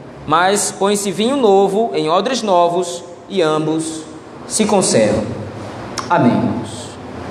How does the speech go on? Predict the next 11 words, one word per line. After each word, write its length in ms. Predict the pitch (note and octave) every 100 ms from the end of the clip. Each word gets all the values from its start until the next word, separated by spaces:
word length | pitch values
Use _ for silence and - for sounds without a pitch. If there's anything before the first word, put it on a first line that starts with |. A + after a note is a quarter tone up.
| -
Vamos 180 | - E3+
orar 520 | D#3+ D3+ D3 C3+ B2+
ao 80 | C3
Senhor 320 | C3 D#3+ D3
nosso 240 | C#3+ C3 C#3+
Deus 540 | C3+ C3+ B2 - - - - - -
nesse 220 | C#3 C#3+
momento. 420 | C3+ A2 G2+ - - - - - - - - - - - - - - -
Deus 240 | F#3+ A3+ A3
de 80 |
misericórdia, 1040 | G3+ D#3+ F3 E3+ F3+ F#3 F#3 E3+ D#3 C#3+